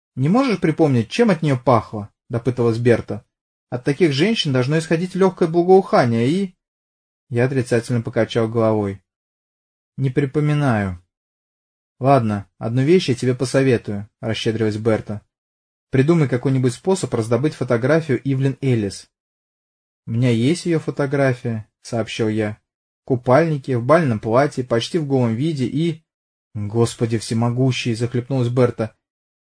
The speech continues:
«Я когда-нибудь рассказывал тебе, как работают детективы? Хватай эти чёртовы фотографии и двигай в Сан-Франциско. Беги в японскую фотолавку. Найди человека, который обслуживал ту малютку, предъяви снимки и поинтересуйся,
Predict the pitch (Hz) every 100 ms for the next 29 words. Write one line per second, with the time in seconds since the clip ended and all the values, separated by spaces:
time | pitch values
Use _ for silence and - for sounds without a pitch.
0 | - 123 160 190 147 131 143 - 233 233
1 | 175 - 131 135 - 139 143 131 123 123
2 | 135 - 139 113 98 - _ _ _ _
3 | _ - 147 180 - 202 180 165 156 185
4 | 170 156 151 156 151 180 208 196 151 135
5 | 175 175 165 170 160 170 165 170 131 -
6 | 107 - _ _ _ 123 143 170 190 180
7 | 165 180 - 160 185 160 170 160 120 -
8 | 104 - _ _ _ - 135 170 196 180
9 | 156 170 214 135 165 156 160 160 190 175
10 | 160 160 160 170 170 127 - 120 131 156
11 | 202 - 175 156 123 127 127 156 170 175
12 | 180 - 127 - 107